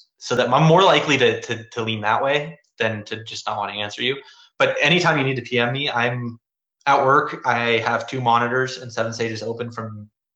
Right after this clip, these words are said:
when I get there at seven until I leave at four. Um, I'm re-, I refresh it every five minutes. So a lot of you might see me responding, like, instantly to you.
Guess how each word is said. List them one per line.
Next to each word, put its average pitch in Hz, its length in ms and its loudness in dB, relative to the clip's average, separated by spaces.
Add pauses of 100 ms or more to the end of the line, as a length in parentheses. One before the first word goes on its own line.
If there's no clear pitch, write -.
(140)
when 120 160 0
I 110 80 2
get 113 200 2
there 123 100 6
at 110 100 2
seven 117 380 0
until 113 260 -2
I 107 140 2
leave 113 340 -2
at 110 200 0 (180)
four. 123 480 4 (460)
Um, 107 540 2
I'm 117 180 0
re-, 120 160 2
I 135 100 4
refresh 123 340 2
it 117 60 0
every 113 200 -2
five 110 380 2
minutes. 113 500 -6 (200)
So 117 140 -2
a 113 120 4
lot 117 180 6
of 120 80 2
you 117 60 -2
might 110 180 0
see 120 120 -8
me 113 80 -6
responding, 110 400 -2
like, 101 180 -6
instantly 131 480 -12
to 139 140 -10
you. 151 320 -8